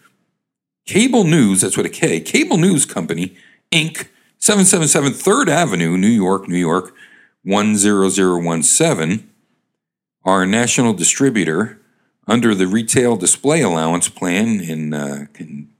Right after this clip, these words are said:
consideration for fulfilling the conditions of the agreement, you will be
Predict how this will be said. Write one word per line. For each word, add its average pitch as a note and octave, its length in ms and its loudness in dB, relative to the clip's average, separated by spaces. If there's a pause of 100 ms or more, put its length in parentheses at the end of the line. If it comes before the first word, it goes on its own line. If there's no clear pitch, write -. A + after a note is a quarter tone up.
(800)
consideration F#2 760 2
for D#2 420 -6 (1000)
fulfilling A2+ 680 0
the E2+ 200 -2
conditions F#2+ 840 -2 (300)
of D#3 200 0
the F2+ 140 2
agreement, E2+ 500 -2
you F2+ 140 -4
will E2 120 -4
be E2 400 -6